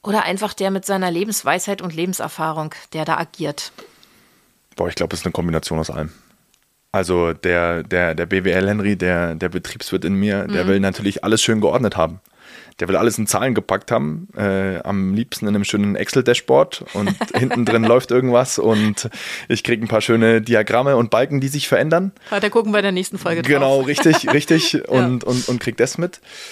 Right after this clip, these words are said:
Speaker 2: Der Sport-Henry sagt natürlich, „Hey, komm, wir, wir müssen gemeinsam was machen. Es darf Spaß machen, wir wollen vorankommen,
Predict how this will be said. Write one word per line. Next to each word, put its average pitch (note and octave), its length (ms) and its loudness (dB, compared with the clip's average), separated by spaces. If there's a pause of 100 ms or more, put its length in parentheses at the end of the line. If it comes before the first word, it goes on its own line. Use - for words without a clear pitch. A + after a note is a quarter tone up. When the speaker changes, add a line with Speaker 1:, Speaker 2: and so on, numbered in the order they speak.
(800)
Speaker 2:
Der G#2 600 2
Sport-Henry C3+ 720 2
sagt B2 260 -2
natürlich, A#2 760 -2 (440)
„Hey, - 140 -10
komm, F2+ 180 -6
wir, E2+ 340 0
wir F2 120 -6
müssen F2+ 200 -8
gemeinsam F2+ 340 -2
was E2+ 120 -4
machen. F2+ 240 -8 (300)
Es - 80 -20
darf E2+ 140 -4
Spaß - 240 -2
machen, E2+ 240 -6
wir E2+ 80 -4
wollen F2+ 140 -4
vorankommen, F2+ 480 -2